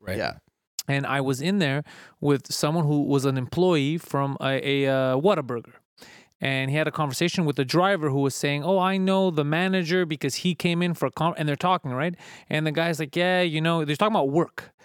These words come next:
Speaker 3: The thing that confused me that he was there for Whataburger is he came off a plane.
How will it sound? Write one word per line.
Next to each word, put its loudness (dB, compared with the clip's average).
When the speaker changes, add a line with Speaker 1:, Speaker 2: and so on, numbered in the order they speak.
Speaker 3:
The -16
thing 0
that 2
confused 0
me 0
that 2
he 2
was 2
there 2
for -2
Whataburger 0
is -4
he -4
came 2
off 0
a -10
plane. -4